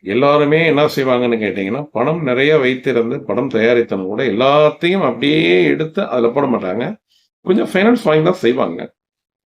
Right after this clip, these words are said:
படம் ஓடிய பிறகு பணத்தை கட்டுவாங்க. அது மாதிரி இவங்க என்ன செய்றாங்க அப்படின்னு கேட்டீங்கன்னா, பணப்பற்றாக்குறை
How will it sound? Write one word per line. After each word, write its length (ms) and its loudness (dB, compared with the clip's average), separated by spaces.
படம் 240 4
ஓடிய 240 4
பிறகு 260 0
பணத்தை 280 2
கட்டுவாங்க. 320 0
அது 200 2
மாதிரி 380 2
இவங்க 220 4
என்ன 140 4
செய்றாங்க 560 2
அப்படின்னு 180 0
கேட்டீங்கன்னா, 380 -2
பணப்பற்றாக்குறை 760 -2